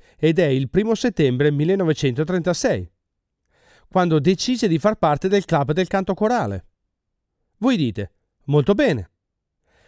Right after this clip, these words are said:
Se avete fatto un buon assessment, questa domanda viene fuori istantaneamente. Voglio dire, lui vi dà questa risposta istantaneamente. Voi dite: "Che problema avevi immediatamente prima di quella decisione?"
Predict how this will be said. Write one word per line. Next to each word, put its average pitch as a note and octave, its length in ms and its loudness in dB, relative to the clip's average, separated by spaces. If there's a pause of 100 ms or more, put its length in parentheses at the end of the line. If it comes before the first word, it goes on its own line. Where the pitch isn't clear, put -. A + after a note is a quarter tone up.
(220)
Se - 140 -4
avete A#3+ 240 0
fatto D#3+ 220 0
un C3+ 100 0
buon C#3+ 160 2
assessment, A#2+ 840 -2 (300)
questa F3 300 0
domanda B2+ 500 0
viene D3+ 260 0
fuori C#3 440 0
istantaneamente. A3 1120 -2 (320)
Voglio F3 260 4
dire, B2 640 -2
lui G3 300 4
vi F3+ 140 2
dà C#3 340 0
questa E3 320 0
risposta D#3 680 0
istantaneamente. G3+ 1080 -2 (880)
Voi G3 180 2
dite: A2+ 340 -4 (300)
"Che F#3+ 160 4
problema B3+ 400 0
avevi F3+ 300 2
immediatamente C3 720 0
prima C3+ 260 -2
di B2 120 -2
quella C3+ 220 0
decisione?" C#3 680 -2